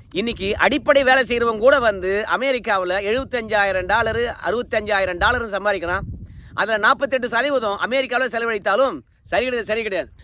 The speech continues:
அதனால அமெரிக்காவுடைய வேலை வாய்ப்புகளை இந்தியர்களுக்கு தாரை வாக்க முடியாது. நாங்க எச் ஒன் பி விசாவுடைய நடைமுறையை கடுமைப்படுத்த போறோம் அப்படின்னு அமெரிக்கா களத்துல இறங்கியிருக்கிறது. இதுக்கப்புறம் பொருளாதார வல்லுனர் ஆர் பி ஐ-னுடைய முன்னாள் கவர்னர் ரகுராம் ராஜன் அவர்கள் என்ன சொல்றான்னு கேட்டீங்கன்னா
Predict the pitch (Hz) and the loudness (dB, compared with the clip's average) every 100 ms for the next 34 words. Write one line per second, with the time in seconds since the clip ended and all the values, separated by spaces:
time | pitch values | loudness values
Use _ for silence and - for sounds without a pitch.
0 | - 180 240 285 240 160 - - 170 262 | -2 2 4 6 4 2 -4 0 2 4
1 | 277 254 240 202 247 269 240 202 202 180 | 2 2 0 2 4 4 2 2 0 0
2 | 185 196 220 285 254 247 202 214 269 247 | 0 -2 -4 -2 -2 -4 0 4 4 4
3 | 233 214 190 185 160 190 139 - - - | 0 -2 -4 -2 -2 -4 -6 -14 -16 -14
4 | - 202 208 202 302 269 277 240 - 254 | -4 0 0 2 0 2 -2 -4 2 4
5 | 254 226 214 196 190 180 175 214 285 233 | 4 -2 -2 0 2 2 2 0 0 -2
6 | 226 - 226 285 226 240 - 190 180 196 | -4 0 0 2 -4 -4 -4 -4 -2 -2
7 | 190 - 175 233 208 240 208 170 220 - | -4 -6 -6 -2 -2 -2 -4 -2 -4 -2
8 | 170 202 - 208 220 190 226 214 190 185 | -2 0 0 0 0 0 -2 -4 -4 -4
9 | 196 208 - _ _ _ - - 170 240 | -4 -8 -16 _ _ _ -20 -10 -4 -2
10 | 262 262 294 254 185 175 185 - - 240 | 0 4 4 4 2 -2 -6 -16 -6 4
11 | 294 277 262 226 240 247 220 247 - 185 | 4 4 2 0 0 0 -2 -4 -2 4
12 | 277 254 262 247 247 226 247 262 247 214 | 4 2 -4 -2 -4 -4 0 0 0 -2
13 | 208 233 - - - - - 208 262 277 | -2 -6 -6 -14 -20 -16 -4 0 2 2
14 | 262 247 247 240 220 208 233 220 226 220 | 2 0 0 -4 -4 -6 -6 -4 -4 -4
15 | 202 190 240 | -6 -4 0